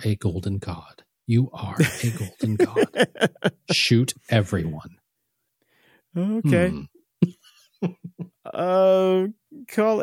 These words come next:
Speaker 2: what's, what's Canada's nine one one, Brian? I think I need to have an intervention here. <laughs> Um, okay, these books are fantastic. Uh, it's hard. I, I, the thing about them is they really go together really well.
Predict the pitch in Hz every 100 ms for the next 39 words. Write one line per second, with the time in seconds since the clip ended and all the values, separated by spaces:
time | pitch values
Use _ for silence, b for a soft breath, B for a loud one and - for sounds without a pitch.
0 | 214 269 311 381 - - 277 277 262 220
1 | 240 247 247 240 254 247 254 262 254 240
2 | 220 240 208 180 190 180 190 196 202 196
3 | 233 233 226 190 196 196 - 160 - -
4 | 302 - - - - - - - - 160
5 | 160 156 143 - _ _ _ 123 127 135
6 | 101 - 170 175 247 208 208 214 - -
7 | 143 147 135 123 113 101 101 90 - 127
8 | 123 117 92 _ _ _ _ _ _ _
9 | - 175 165 202 190 185 165 170 - b
10 | b b b 185 170 254 277 220 220 226
11 | 196 143 160 135 131 233 254 180 127 139
12 | 143 175 139 117 135 120 113 107 117 104
13 | _ - 123 156 147 120 104